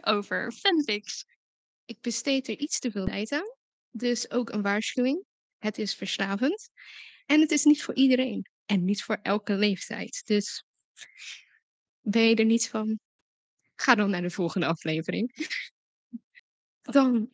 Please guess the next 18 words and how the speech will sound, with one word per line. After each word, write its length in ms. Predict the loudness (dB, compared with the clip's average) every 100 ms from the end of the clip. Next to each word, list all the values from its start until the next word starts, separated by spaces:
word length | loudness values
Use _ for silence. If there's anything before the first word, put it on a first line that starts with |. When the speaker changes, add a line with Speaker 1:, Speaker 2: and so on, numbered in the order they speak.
| _
Speaker 2:
gaan 280 | 2 4
we 80 | 6
beginnen 440 | 4 2 6 6 6
met 300 | 2 -2 -2
hoe 220 | 4 6
wij 360 | 6 2 0 0
in 140 | 0
de 220 | 2 0 -2
wereld 1600 | 0 4 4 2 _ _ _ _ _ _ _ _ _ -10 -8 -6
van 240 | -4 -4 -4
fanfiction. 680 | -4 -4 0 0 4 2 0 _ _ _ _ -16 -16 -20 -20 _ _ _ _
En 580 | 2 2 2 0 -4 -8 _ _ _ _ _ _
dat 360 | -2 2 2 2
is 220 | 2 6
me 80 | 6
nogal 340 | 6 4 2
een 100 | 2
verhaal. 540 | 2 0 0 -2 -4